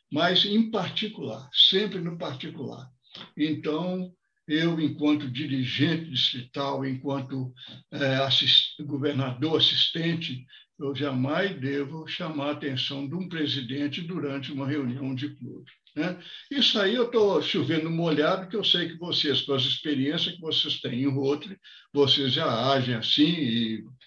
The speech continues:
estão prontas para isso e, e já têm uma trajetória de vida muito boa e são pessoas que realmente assumem aquilo que propõem fazer. Basta prestar atenção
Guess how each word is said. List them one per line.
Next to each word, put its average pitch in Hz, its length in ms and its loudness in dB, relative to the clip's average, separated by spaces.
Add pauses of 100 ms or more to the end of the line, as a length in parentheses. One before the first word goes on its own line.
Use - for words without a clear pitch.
(280)
estão 127 300 2
prontas 135 380 4
para 123 220 0
isso 127 360 4
e, 117 260 0 (300)
e 139 100 -2
já 123 200 6
têm 147 140 2
uma 135 160 0
trajetória 127 760 4
de 139 160 2
vida 139 400 2
muito 143 340 2
boa 135 580 0 (360)
e 160 100 4
são 165 300 4
pessoas 151 500 4
que - 140 0
realmente 160 840 0 (200)
assumem 226 680 6
aquilo 202 360 -4
que - 80 -14
propõem 180 420 -2
fazer. 127 500 0 (300)
Basta 185 420 2
prestar 143 480 0
atenção 139 720 2